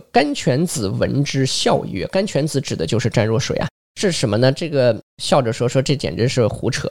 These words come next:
这什么？这叫做佯狂避世，这属于装疯，然后呢，自己躲起来了。所以呢，这跟刚才说的殷纣王他的个叔叔这个箕子啊，其实是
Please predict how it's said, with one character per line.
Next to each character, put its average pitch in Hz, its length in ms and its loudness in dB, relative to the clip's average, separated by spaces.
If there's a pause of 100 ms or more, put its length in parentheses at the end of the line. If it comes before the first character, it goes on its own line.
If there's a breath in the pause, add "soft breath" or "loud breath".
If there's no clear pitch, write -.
这 180 120 2
什 131 140 2
么？ 117 80 0
这 147 120 0
叫 123 200 0
做 104 220 2 (280)
佯 151 280 2
狂 123 340 0
避 147 220 0
世， - 400 0 (360)
这 247 100 4
属 180 160 0
于 175 140 2
装 240 280 0
疯， 240 420 0
然 131 180 2
后 196 140 -2
呢， 180 100 2
自 226 120 0
己 - 220 -2
躲 180 300 2
起 185 160 -4
来 90 180 -4
了。 90 160 -2 (320)
所 165 100 0
以 156 40 2
呢， 139 100 2
这 156 160 0
跟 151 160 -2
刚 160 140 2
才 131 160 0
说 135 180 -2
的 131 200 0
殷 170 200 0
纣 151 160 2
王 117 400 0 (440)
他 123 100 -2
的 127 100 2
个 - 100 -2
叔 143 220 0
叔 127 180 0
这 - 100 -2
个 113 80 0
箕 208 280 0
子 - 260 -8
啊， - 140 2 (420)
其 127 140 2
实 120 160 -2
是 113 440 0